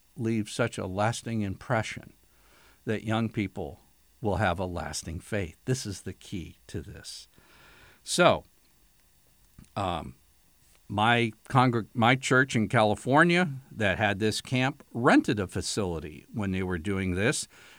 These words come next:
and then they eventually, uh, bought a facility because they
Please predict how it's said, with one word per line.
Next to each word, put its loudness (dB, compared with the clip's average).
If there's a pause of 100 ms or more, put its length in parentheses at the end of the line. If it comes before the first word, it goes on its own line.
(120)
and 0
then 4
they 4
eventually, 0 (420)
uh, 2
bought 8
a -2
facility -2
because -2
they 0